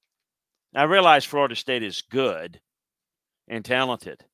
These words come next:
And I d-, realize that Brian's teams get better and better as the year goes along. But they, they can't stub their toe against any of these teams. They're better than Arkansas. They're better than Ole Miss. They're better than Missouri, Auburn,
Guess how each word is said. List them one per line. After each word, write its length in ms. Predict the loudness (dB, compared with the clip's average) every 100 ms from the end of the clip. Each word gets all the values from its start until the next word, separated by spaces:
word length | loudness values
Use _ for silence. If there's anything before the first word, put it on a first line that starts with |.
| _ _ _ _ _ _ _ _ _ -12
And 140 | -4
I 120 | -2
d-, 120 | -4 -10
realize 480 | -12 -6 -2 0 -2
that 140 | -6 -4
Brian's 360 | -4 -2 -6
teams 280 | -10 -10 -8
get 260 | -12 -14 -6
better 320 | -2 -2 -2
and 160 | -6
better 300 | -2 -2 -2
as 100 | -6
the 60 | -8
year 140 | -12
goes 240 | -8 -8 -8
along. 500 | -4 -2 -2 -8 -18 _ _ _ _ _ _ _ _ _ -12
But 160 | -8
they, 180 | -6 -6 _
they 140 | -8
can't 400 | -8 -8 -8 -6
stub 360 | -8 0 0 0
their 160 | -8 -8
toe 300 | -6 -2 -2
against 340 | -4 -8 -12 -12
any 240 | -12 -10
of 60 | -10
these 220 | -12 -12
teams. 340 | -10 -10 -10 _ _ _ _
They're 300 | -4 -4 -4 _ 0
better 320 | 2 2 -2
than 220 | -4 -4
Arkansas. 640 | -6 -8 -16 -14 -12 -14 -12
They're 160 | -10 -10 0
better 280 | 2 2
than 160 | -2 -4
Ole 180 | -4 -4
Miss. 320 | -8 -10 -12
They're 120 | -16
better 380 | -10 -4 -2 -2
than 180 | -4 -4
Missouri, 540 | -8 -6 -6 -6 -8 -8
Auburn, 480 | -4 -2 -4 -8